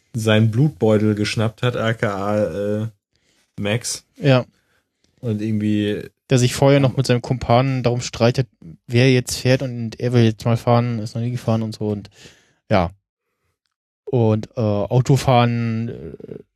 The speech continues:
Speaker 2: äh, sch-, scheint da so das große Ding irgendwie zu sein. Also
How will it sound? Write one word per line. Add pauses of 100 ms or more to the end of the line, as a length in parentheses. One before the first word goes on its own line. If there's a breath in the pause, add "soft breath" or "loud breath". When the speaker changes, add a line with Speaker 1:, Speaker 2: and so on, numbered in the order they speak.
Speaker 2:
äh,
sch-,
scheint
da
so
das
große
Ding
irgendwie
zu
sein.
Also